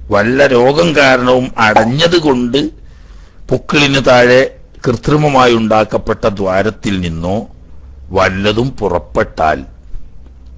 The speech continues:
അതുകൊണ്ട് വുളു മുറിയും. ഒന്നാമത്തെ കാര്യം.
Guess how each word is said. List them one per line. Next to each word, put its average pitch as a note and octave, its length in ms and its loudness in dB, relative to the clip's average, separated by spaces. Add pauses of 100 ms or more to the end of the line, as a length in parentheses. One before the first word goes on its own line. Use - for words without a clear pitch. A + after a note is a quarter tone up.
(260)
അതുകൊണ്ട് G2+ 580 -2 (1900)
വുളു F#2 280 -4 (120)
മുറിയും. E2+ 340 -4 (240)
ഒന്നാമത്തെ E2+ 600 -4
കാര്യം. D2 300 -10